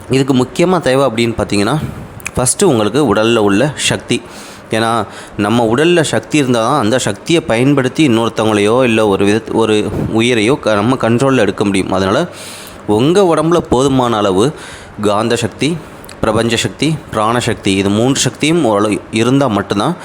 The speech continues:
மற்றவங்கள கண்ட்ரோல் பண்ண முடியும். சரிங்களா? அதனால முதல்ல உங்க உடம்புல சக்தி ஏத்துற வேலையை பாருங்க. சரி, நம்ம உடம்புல இந்தந்த சக்தியெல்லாம் இருக்குங்கிறத எப்படி தெரிஞ்சுக்கலாம் அப்படின்னு பார்த்தீங்கன்னா, உங்க ரெண்டு கையும் நல்லா சூடு வரைக்கும் நல்லா தேய்ச்சிட்டு,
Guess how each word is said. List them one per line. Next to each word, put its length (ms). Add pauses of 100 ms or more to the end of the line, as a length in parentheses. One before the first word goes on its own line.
(220)
மற்றவங்கள 400
கண்ட்ரோல் 240
பண்ண 180
முடியும். 300
சரிங்களா? 260 (460)
அதனால 400
முதல்ல 260
உங்க 560
உடம்புல 400
சக்தி 520
ஏத்துற 140
வேலையை 280
பாருங்க. 340 (400)
சரி, 220
நம்ம 280
உடம்புல 320
இந்தந்த 260
சக்தியெல்லாம் 440
இருக்குங்கிறத 560
எப்படி 260
தெரிஞ்சுக்கலாம் 540
அப்படின்னு 160
பார்த்தீங்கன்னா, 380 (580)
உங்க 180
ரெண்டு 320
கையும் 360
நல்லா 220
சூடு 420
வரைக்கும் 280
நல்லா 580
தேய்ச்சிட்டு, 680